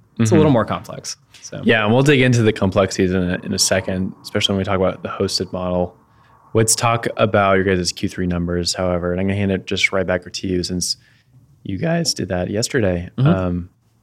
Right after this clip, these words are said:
Speaker 2: and then just a, a follow-up on that as well, making the Q three numbers make sense based on what you guys have been going through in twenty twenty-two.
Speaker 1: Mm-hmm.
Speaker 2: Every mining team has a different journey from the last year, or
Speaker 1: Yeah.
Speaker 2: two years, I should say, really, just, like, the bull cycle.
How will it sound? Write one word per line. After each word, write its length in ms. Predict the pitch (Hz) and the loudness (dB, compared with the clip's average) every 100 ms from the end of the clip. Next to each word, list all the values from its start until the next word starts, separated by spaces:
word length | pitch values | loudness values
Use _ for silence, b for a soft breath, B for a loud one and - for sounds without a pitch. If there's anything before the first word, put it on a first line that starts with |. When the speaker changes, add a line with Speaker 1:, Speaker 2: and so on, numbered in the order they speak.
| _ _ - - - | _ _ -20 -20 -6
Speaker 2:
and 140 | 98 95 | -2 2
then 260 | 98 98 | 2 2
just 160 | 98 - | 2 0
a, 180 | 95 - | -2 -4
a 60 | - | -8
follow-up 380 | - 104 98 90 | 0 2 4 2
on 160 | 90 | -2
that 320 | 87 87 - - - | -2 -2 -4 -8 -12
as 100 | 98 | -6
well, 480 | 95 90 92 90 - - _ _ _ - | -2 0 2 0 -4 -14 _ _ _ -4
making 480 | 123 113 110 120 110 | 2 2 4 4 4
the 100 | 101 | 2
Q 260 | - 104 | -2 -2
three 160 | 95 95 | 0 0
numbers 340 | 90 90 87 | 0 0 -2
make 160 | 90 87 | -6 -6
sense 440 | - 87 87 - | -4 -2 0 -2
based 320 | - 98 90 90 | -2 -2 -2 0
on 120 | 90 | -2
what 140 | 90 | 0
you 60 | 90 | 0
guys 180 | 87 90 | 0 0
have 100 | 87 | -2
been 120 | 87 | -4
going 220 | 87 87 | -4 -4
through 320 | - 90 90 - | -4 -4 -6 -10
in 100 | - | -14
twenty 200 | 98 95 | -12 -12
twenty-two. 480 | 85 90 85 92 90 - | -12 -12 -8 -6 -8 -6
Speaker 1:
Mm-hmm. 160 | 117 143 - | -4 -4 -2
Speaker 2:
Every 200 | 110 117 | 0 4
mining 340 | 117 104 110 110 | 4 4 4 2
team 200 | 117 107 | 2 2
has 160 | 98 | 0
a 60 | 98 | -2
different 260 | 92 92 87 | -4 -6 -8
journey 280 | 90 113 | -8 -8
from 180 | 127 - | -8 -4
the 60 | 123 | 0
last 220 | 127 - | 0 2
year, 280 | 131 135 139 | 2 0 -2
or 60 | 117 | -2
Speaker 1:
Yeah. 160 | 110 95 - | -2 -4 -12
Speaker 2:
two 120 | - | -6
years, 240 | 98 101 107 | -2 -2 -2
I 60 | |
should 220 | 107 107 110 | -4 -4 0
say, 160 | 110 | 2
really, 300 | 107 110 113 | 2 2 0
just, 220 | 110 - | -2 -8
like, 140 | - - | -10 -10
the 60 | |
bull 180 | - 98 | -4 -2
cycle. 480 | - 104 117 120 120 | 0 2 4 2 0